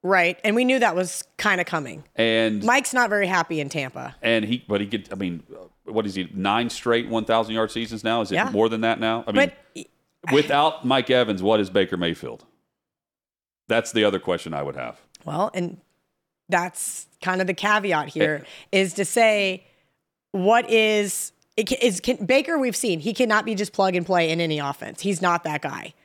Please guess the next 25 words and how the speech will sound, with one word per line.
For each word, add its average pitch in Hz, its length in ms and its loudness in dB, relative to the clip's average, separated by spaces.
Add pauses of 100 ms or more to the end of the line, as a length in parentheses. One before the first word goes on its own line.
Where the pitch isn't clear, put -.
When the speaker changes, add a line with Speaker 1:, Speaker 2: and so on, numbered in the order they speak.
(320)
Speaker 1:
right? 202 220 2
Where 208 120 4
I 202 80 4
think 196 160 -2
a, 190 140 2
a 185 80 2
Patrick 185 340 -2
Mahomes 170 600 0
is. - 540 -4
Speaker 2:
Right. 92 280 2 (100)
Speaker 1:
Where 196 200 4
I 185 140 2
think 190 380 -2 (600)
some - 580 0
of 233 160 0
these 220 200 0
other 208 240 2
Speaker 2:
It 180 80 0
is - 20 2
a 175 40 4
Speaker 1:
guys 185 160 4
that 214 80 2
Speaker 2:
stopgap 110 640 2
type 98 240 2
move. 73 420 -8